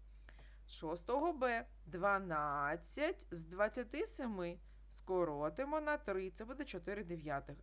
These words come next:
Із шостого В шість із двадцяти семи. Скоротимо дріб на три, це буде дві дев'ятих. Кількість усіх шестикласників, які відвідали бібліотеку,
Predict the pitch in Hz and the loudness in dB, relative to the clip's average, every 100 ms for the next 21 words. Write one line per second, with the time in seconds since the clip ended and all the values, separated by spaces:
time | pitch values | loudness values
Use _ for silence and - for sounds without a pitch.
0 | - 180 - 202 190 - 185 165 151 185 | -10 -10 -4 -2 -2 -2 -2 -2 -2 0
1 | 302 480 - - - - - - 208 208 | 0 -4 -14 -20 -14 -4 -2 -2 -2 -4
2 | 240 320 - 175 180 170 151 165 165 - | 0 0 -2 -8 -8 -4 -4 -4 -6 -4
3 | 208 - - - 175 151 135 - - - | -6 -6 -8 -6 -6 -6 -10 -14 -20 -20
4 | - - 165 165 147 143 143 156 156 151 | -18 -4 2 2 2 -2 -6 -4 -6 -4
5 | 160 170 302 466 214 165 165 156 165 190 | -6 -4 -4 -4 -6 -6 -6 -6 -8 -6
6 | 175 151 92 - - - - - - - | -6 -4 -6 -8 -16 -18 -18 -18 -18 -18
7 | - - 226 214 190 175 185 185 - 202 | -16 -8 -6 -6 -6 -8 -6 -4 -4 -4
8 | 190 202 - 233 262 453 554 - 202 170 | -6 -8 -8 -8 -4 -4 -4 -6 -8 -6
9 | 139 - - - 170 190 208 240 240 - | -8 -10 -18 -14 -4 -4 -4 -6 -8 -8
10 | 180 220 202 214 165 160 170 180 214 226 | -10 -8 -6 -6 -4 -6 -6 -6 -6 -4
11 | 453 494 269 | -6 -4 -6